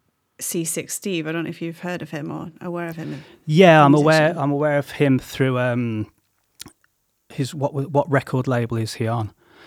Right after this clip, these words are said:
Speaker 2: Uh, oh, I can't remember the, the record label.
Speaker 1: I was just reading about him today, but no, I can't remember the, the label. But yeah, he's, he's, he's doing incredibly well. But, um, when you read about him, it,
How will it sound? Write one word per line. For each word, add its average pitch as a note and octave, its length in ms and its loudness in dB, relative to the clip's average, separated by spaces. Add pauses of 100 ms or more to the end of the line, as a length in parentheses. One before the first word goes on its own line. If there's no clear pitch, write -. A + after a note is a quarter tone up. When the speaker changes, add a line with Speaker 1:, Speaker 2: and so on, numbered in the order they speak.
(220)
Speaker 2:
Uh, - 680 -8 (220)
oh, - 200 -16
I - 100 -20
can't B2+ 160 -8
remember G#2+ 260 -6
the, G2 240 -10 (440)
the C3 80 -16
record A2+ 340 -14
label. G#2 400 -10 (480)
Speaker 1:
I F3+ 80 -8
was F#3+ 140 -8
just A3 240 -8
reading G#3+ 260 -6
about F3 200 -12
him F3 100 -12
today, G3 220 -12
but F#3 140 -12
no, F#3 140 -8
I E3+ 60 -10
can't F3+ 200 -14
remember E3+ 240 -12
the, E3+ 240 -16 (180)
the F#3+ 100 -14
label. F3 340 -10
But E3+ 140 -10
yeah, F#3+ 160 -2
he's, E3 260 -4
he's, F3 280 -12 (280)
he's E3+ 200 -8
doing G3 200 0
incredibly D#3+ 460 -2
well. E3+ 240 -2
But, - 240 -8 (680)
um, D3+ 300 -4
when F3 140 -4
you E3 100 -4
read F3+ 200 -2
about D#3 220 -4
him, E3 200 -6
it, E3 100 -6